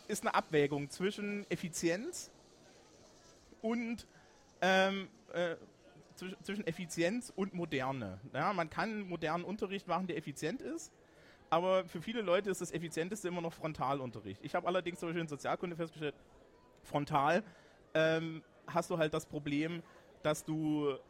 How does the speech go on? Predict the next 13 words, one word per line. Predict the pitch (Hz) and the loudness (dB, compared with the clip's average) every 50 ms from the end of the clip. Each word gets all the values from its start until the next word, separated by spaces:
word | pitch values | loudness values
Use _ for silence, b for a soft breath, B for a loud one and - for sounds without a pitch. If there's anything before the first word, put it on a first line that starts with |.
| - - - | -20 -12 0
äh, | - 147 147 147 123 - - - - - - - - - - - - - | 2 4 4 4 4 0 -4 -14 -20 -20 -20 -20 -20 -20 -20 -20 -16 -4
nach | 156 147 156 | 0 0 0
fünf | - - 208 208 - | 2 0 -2 -2 0
Minuten | 196 175 180 180 180 | -2 -2 -2 -2 0
das | 160 156 147 - | 0 -2 -2 -2
Gefühl | - 143 - 185 185 185 | -6 -8 -6 -4 0 2
hast, | 170 156 156 - - - - - - | 2 2 2 -2 -10 -16 -20 -16 -4
du | 165 165 | 0 0
erreichst | 151 127 131 135 143 - - - | 0 2 2 2 0 0 -2 -6
keinen | - 127 110 110 104 101 | -4 -4 -2 -2 -4 -6
mehr. | 95 87 67 - - - - - - - | -6 -8 -10 -14 -18 -20 -20 -20 -16 -10
Ja? | 123 131 156 208 214 - - - - - - - - - - - - - - - | -6 -4 -4 -4 -6 -10 -16 -20 -20 -20 -20 -20 -20 -20 -20 -20 -20 -20 -12 -6
Ja, | 113 131 143 | -6 -6 -6